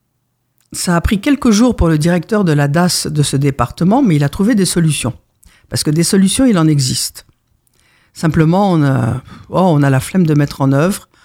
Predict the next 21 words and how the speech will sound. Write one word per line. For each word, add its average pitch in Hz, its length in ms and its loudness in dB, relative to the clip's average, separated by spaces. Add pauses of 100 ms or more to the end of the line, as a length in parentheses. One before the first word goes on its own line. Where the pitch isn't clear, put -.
(240)
On 160 140 0
se 151 100 0
dit 160 220 2
que, 139 200 -2
ben, 135 260 -2
c'est - 160 -8
pas 143 80 -2
la 135 120 0
peine, 139 380 -2
euh, 127 180 -2 (300)
qu'elle 147 160 -2
se - 140 -2
débrouille. 143 480 2
Enfin, 120 240 -4
bon, 127 260 -8
toutes - 180 -10
sortes 160 160 -2
de 147 100 0
choses, 156 360 -2
euh, 131 180 -2 (880)
inadmissibles. 156 760 0